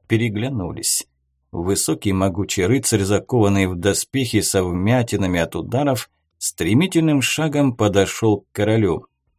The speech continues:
«Ваше величество!» выкрикнул он, отгоняя рой надоедливых мух. «Мятежники пойманы! Что прикажете делать?» «Что делать?»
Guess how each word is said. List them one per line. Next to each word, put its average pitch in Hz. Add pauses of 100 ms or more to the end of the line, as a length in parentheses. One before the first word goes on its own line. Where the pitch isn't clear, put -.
(300)
«Ваше 156
величество!» 170 (180)
выкрикнул 107
он, 160
отгоняя 110
рой 113
надоедливых 101
мух. 101 (260)
«Мятежники 156
пойманы! 151
Что 165
прикажете 160
делать?» 156 (680)
«Что -
делать?» 240